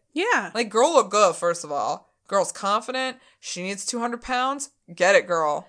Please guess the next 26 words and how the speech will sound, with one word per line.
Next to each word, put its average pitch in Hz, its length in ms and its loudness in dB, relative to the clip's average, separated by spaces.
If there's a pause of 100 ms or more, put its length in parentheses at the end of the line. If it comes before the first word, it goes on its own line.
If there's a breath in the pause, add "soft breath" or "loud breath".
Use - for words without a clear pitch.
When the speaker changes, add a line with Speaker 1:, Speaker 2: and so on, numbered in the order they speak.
(100)
Speaker 1:
She - 200 0
was 339 160 0
already, 320 480 0
uh, 226 320 2 (160)
what 233 240 -4
was 226 180 -2
she, - 180 -4
a 196 60 -4
topless 208 480 -2
waitress? 220 640 -8
Speaker 2:
Yeah, 226 300 0
or 190 100 2
a 302 40 0
Speaker 1:
Or 294 40 0
Speaker 2:
dancer 240 120 0 (180)
Speaker 1:
something? 370 200 2
Speaker 2:
of 180 100 -2
some 185 200 -8
sort, 175 340 -8
yeah. 262 320 0
Speaker 1:
Um, 254 360 -2
so - 280 -2
what 262 160 0
the 269 120 -2
fuck 269 320 -6
is 247 440 -2